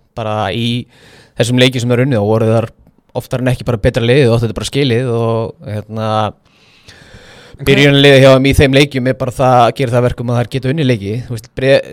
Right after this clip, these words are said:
Speaker 1: í B V er náttúrulega bara þannig liðið að það liggja til baka, það leyfa andstæðingum að fá boltann og eru góða varnarlega og eru skipulagðar og svo bara eru með góða skyndisóknir.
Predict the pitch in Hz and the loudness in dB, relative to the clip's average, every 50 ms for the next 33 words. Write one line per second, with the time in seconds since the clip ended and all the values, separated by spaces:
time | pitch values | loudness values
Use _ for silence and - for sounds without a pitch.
0 | - - - - 135 160 131 - 139 151 160 - - - 170 160 143 143 113 131 | -18 -18 -12 -8 -8 -6 -2 0 2 2 0 0 -2 -4 -2 -2 -4 -6 -6 -6
1 | 123 127 131 127 127 131 131 123 123 117 117 123 139 156 - 123 - 87 85 107 | -4 -4 -2 -2 0 2 2 2 2 0 0 0 0 -2 -2 -4 -8 -8 -6 -8
2 | 101 87 98 110 117 113 120 117 113 139 170 151 120 120 123 - 127 107 104 107 | -8 -6 -4 -4 -4 -2 -2 -2 0 2 2 2 2 0 -2 -4 -6 -8 -6 -8
3 | 101 107 87 - 98 - 95 101 113 143 147 - - - - 113 117 117 113 117 | -8 -6 -6 -8 -8 -8 -8 -8 -8 -8 -10 -12 -14 -12 -8 -6 -4 -2 0 2
4 | 113 110 107 - - 131 143 139 127 - 131 117 110 107 107 104 - 107 104 - | 2 2 2 0 -2 -2 -2 -2 -2 -4 -4 -6 -4 -4 -6 -8 -10 -12 -10 -6
5 | 104 107 135 135 - - 117 107 - 104 104 101 98 104 123 113 - 127 101 117 | -2 -2 -2 -2 -4 -6 -8 -8 -8 -8 -8 -6 -6 -6 -6 -6 -8 -8 -6 -4
6 | 117 123 131 127 123 117 113 - 117 117 110 - 131 127 113 110 101 98 - - | -2 0 2 0 0 -2 -4 -6 -8 -8 -8 -6 -8 -8 -8 -10 -12 -14 -16 -18
7 | - | -20